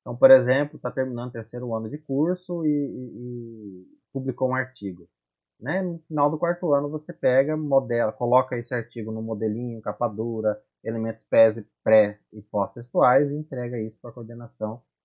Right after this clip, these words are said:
e pede seu, seu, sua banca, tá? É,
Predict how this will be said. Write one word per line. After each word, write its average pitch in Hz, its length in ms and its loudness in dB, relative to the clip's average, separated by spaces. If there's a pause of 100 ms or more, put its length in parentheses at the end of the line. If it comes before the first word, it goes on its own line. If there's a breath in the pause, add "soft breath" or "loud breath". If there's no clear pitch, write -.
(140)
e 117 80 -6
pede 107 400 2
seu, 110 560 0
seu, 104 680 -6
sua 120 120 2
banca, 98 360 -4 (300)
tá? 117 260 -6 (1400)
É, 113 760 0